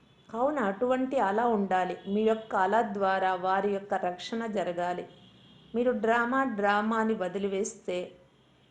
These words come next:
లేక రాజధాని యొక్క స్థాపన జరుగుతోంది అని ఆలోచిస్తే వారి యొక్క కళ్యాణం ఎలా జరగగలదు? ఇంకొక గ్రూప్ వారితో, జ్ఞాన స్వరూపులుగా ఉన్న కారణంగా,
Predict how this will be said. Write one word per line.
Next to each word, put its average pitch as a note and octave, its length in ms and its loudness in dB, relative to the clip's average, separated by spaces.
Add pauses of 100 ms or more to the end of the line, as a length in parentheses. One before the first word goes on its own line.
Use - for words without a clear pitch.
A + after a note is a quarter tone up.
లేక B3 200 0
రాజధాని B3 720 2
యొక్క B3+ 220 -2
స్థాపన A3+ 600 -2
జరుగుతోంది G#3 1000 -2 (720)
అని B3 200 0
ఆలోచిస్తే G#3 1040 0
వారి G#3+ 240 2
యొక్క B3+ 300 -2
కళ్యాణం A#3 720 0
ఎలా G#3 200 2
జరగగలదు? F#3+ 880 -2 (1400)
ఇంకొక G3+ 360 -2
గ్రూప్ F3+ 420 -2
వారితో, F3+ 600 -2
జ్ఞాన G#3+ 520 0
స్వరూపులుగా A#3 880 0
ఉన్న G#3 280 0
కారణంగా, F3 1080 -4